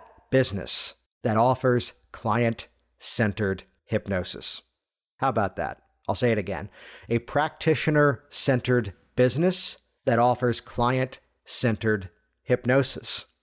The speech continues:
Because you know what? When we had water pouring <laughs> into our kitchen, 'cause I thought I could fix the water line at the back of the freezer yesterday, and short version, no, I can't.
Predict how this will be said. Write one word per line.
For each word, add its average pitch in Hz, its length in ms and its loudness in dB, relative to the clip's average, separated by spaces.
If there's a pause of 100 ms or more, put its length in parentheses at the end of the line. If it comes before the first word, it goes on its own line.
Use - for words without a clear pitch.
(200)
Because 127 240 2
you 147 80 2
know 170 160 4
what? 165 340 2
When 120 140 4
we 120 120 4
had 113 300 0
water 131 560 2
pouring 135 420 4
<laughs> 117 80 0
into 123 280 4
our 110 140 2
kitchen, 147 460 -2
'cause 107 160 -2
I 101 160 -2
thought 107 220 -2
I 107 100 0
could - 200 -10
fix - 260 -4
the 113 80 -6
water 120 300 0
line 131 240 0
at 113 60 -6
the 113 60 -4
back 135 220 0
of 131 80 -2
the 127 60 -2
freezer 202 320 2
yesterday, 143 560 2 (520)
and 117 280 2
short 156 240 0
version, 135 400 2
no, 147 180 4
I 196 80 4
can't. 156 420 -2